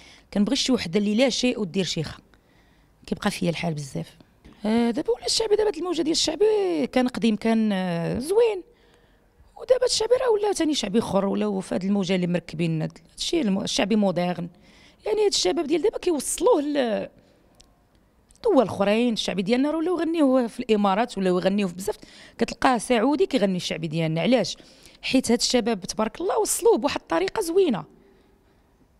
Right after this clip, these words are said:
اللي مفهومه، دارجه مفهومه. آه، آه، البدايات ديالي كانت مع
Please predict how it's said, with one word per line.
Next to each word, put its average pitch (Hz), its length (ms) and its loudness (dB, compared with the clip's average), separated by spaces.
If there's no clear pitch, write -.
اللي 254 100 2
مفهومه، 262 560 2
دارجه 233 420 2
مفهومه. 165 480 -4
آه، 262 40 0
آه، 269 600 2
البدايات 233 360 -2
ديالي 262 240 -2
كانت 247 340 0
مع 214 200 0